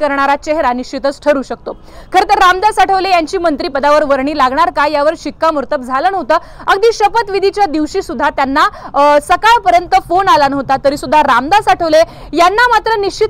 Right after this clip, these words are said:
खात्री होती की आपल्याला मंत्रिपद हे मिळणारच. त्यांचे कार्यकर्ते अगदी जल्लोष करायला सुरुवात सुद्धा केली होती.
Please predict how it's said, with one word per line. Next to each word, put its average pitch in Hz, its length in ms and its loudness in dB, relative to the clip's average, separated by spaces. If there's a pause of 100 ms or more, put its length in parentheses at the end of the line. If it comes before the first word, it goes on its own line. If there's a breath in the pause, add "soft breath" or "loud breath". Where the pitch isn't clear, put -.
खात्री 415 300 0
होती 381 260 0
की 339 80 -2
आपल्याला 285 340 0
मंत्रिपद 269 540 -2
हे 320 120 0
मिळणारच. 311 500 0
त्यांचे - 480 -2
कार्यकर्ते 403 640 0
अगदी 370 220 0
जल्लोष 311 480 0
करायला 349 320 2
सुरुवात 349 380 0
सुद्धा 240 220 -6
केली 240 240 -6
होती. 254 240 -6